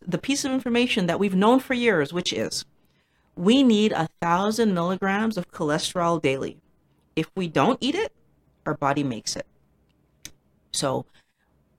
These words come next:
do we eat enough cholesterol to get to our thousand milligrams?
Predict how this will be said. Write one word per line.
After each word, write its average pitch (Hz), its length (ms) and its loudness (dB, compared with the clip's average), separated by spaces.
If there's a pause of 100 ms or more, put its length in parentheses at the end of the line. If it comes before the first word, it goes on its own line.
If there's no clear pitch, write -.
(300)
do 220 140 4
we 214 320 4
eat 220 320 0
enough 185 380 2
cholesterol 214 640 0
to - 120 -4
get 160 200 -2
to 208 140 0
our 185 100 2
thousand 170 500 2
milligrams? 269 720 -2